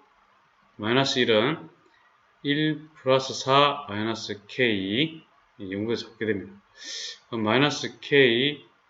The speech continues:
오는 뭐 마이너스 오보다 작다가 되고 K가 오보다 크다가 돼요.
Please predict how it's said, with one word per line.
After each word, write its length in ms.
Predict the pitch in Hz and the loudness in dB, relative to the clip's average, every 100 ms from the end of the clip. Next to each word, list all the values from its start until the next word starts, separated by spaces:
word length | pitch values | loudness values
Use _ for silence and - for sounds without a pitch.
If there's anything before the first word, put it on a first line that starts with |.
| - | -12
오는 560 | 101 104 110 110 131 131 | -4 -2 0 0 -2 0
뭐 180 | 117 | -2
마이너스 440 | 107 104 120 131 110 | -2 0 0 0 -4
오보다 500 | 104 117 135 143 - | -4 2 2 2 -4
작다가 300 | 104 98 117 | -10 -2 0
되고 240 | 107 98 98 | 0 -2 -4
K가 680 | - 147 120 135 151 - - _ _ _ _ _ _ - | 4 6 8 4 2 -8 -20 _ _ _ _ _ _ -2
오보다 320 | 110 156 165 | 4 6 6
크다가 260 | 127 123 92 | 6 4 4
돼요. 180 | 87 | -4